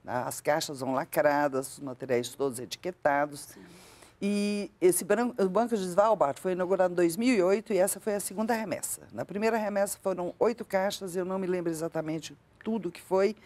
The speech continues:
Speaker 2: Uhum.
Speaker 1: mas nesse envio de agora foram cerca de três mil e quatrocentas amostras de sementes,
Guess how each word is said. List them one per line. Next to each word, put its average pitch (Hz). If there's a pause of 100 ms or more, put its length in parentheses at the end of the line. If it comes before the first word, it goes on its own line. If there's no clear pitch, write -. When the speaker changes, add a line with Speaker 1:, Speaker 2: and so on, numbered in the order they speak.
Speaker 2:
Uhum. 196
Speaker 1:
mas 175
nesse 208
envio 185
de 180
agora 175
foram 185
cerca 180
de -
três 165
mil 226
e 254
quatrocentas 170
amostras 139
de -
sementes, 143